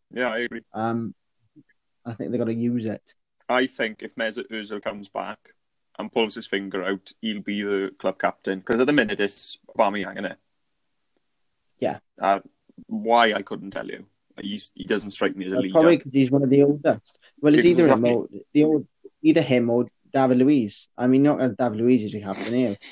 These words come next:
Speaker 2: Same with
Speaker 1: <laughs>
Speaker 2: Shaka.
Speaker 1: No.
Speaker 2: Like,
Speaker 1: Yeah.
Speaker 2: you're not gonna have him as your captain. He only lasts sixty minutes before he gets sent off, Shaka. <laughs> You know?
Speaker 1: Well, he, but I think he, I think that's how, that's the length of time he was the captain. He was only captain for about sixty minutes, wasn't he? Before he, they
Speaker 2: Yeah.
Speaker 1: decided to get
Speaker 2: Yeah.
Speaker 1: off him.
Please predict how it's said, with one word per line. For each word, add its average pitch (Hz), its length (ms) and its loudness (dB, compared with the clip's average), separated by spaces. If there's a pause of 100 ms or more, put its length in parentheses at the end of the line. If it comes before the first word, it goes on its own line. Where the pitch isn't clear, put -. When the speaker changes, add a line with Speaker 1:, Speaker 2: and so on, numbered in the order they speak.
(100)
Speaker 2:
Same 156 240 2
with 139 100 4
Speaker 1:
<laughs> - 60 -4
Speaker 2:
Shaka. 143 200 2
Speaker 1:
No. 113 80 -4
Speaker 2:
Like, 104 200 0 (680)
Speaker 1:
Yeah. 131 60 6
Speaker 2:
you're 107 100 6
not 165 80 2
gonna 151 120 4
have 135 80 4
him 143 140 6
as 120 100 4
your 113 80 -2
captain. 135 500 -4 (100)
He 160 100 0
only 131 140 6
lasts 160 280 2
sixty 139 240 -2
minutes 117 240 -2
before - 140 -6
he 143 60 0
gets 143 120 -2
sent 156 220 0
off, 180 300 0 (120)
Shaka. 123 600 -6
<laughs> - 60 -20 (420)
You 131 60 -4
know? 131 140 4
Speaker 1:
Well, 131 160 0
he, 110 100 2
but 110 120 2
I 127 100 4
think 143 160 2
he, 117 120 2
I 127 120 4
think 131 140 2
that's 123 160 2
how, 117 220 -2
that's 113 280 -6
the 120 60 -10
length 113 180 -6
of - 80 -20
time 110 100 -8
he 110 80 -10
was 120 220 -8
the 143 80 -10
captain. 107 280 -8
He 117 100 -12
was 113 100 -10
only 131 100 -10
captain 113 240 -12
for 104 60 -18
about 101 140 -8
sixty - 300 -14
minutes, 104 300 -10
wasn't 110 160 -20
he? 139 60 -20 (160)
Before 110 200 -6
he, 104 160 -2
they 135 120 0
Speaker 2:
Yeah. 127 100 2
Speaker 1:
decided 107 380 -4
to 104 160 -4
get 107 120 -4
Speaker 2:
Yeah. 101 80 -2
Speaker 1:
off 104 120 -6
him. 127 180 -8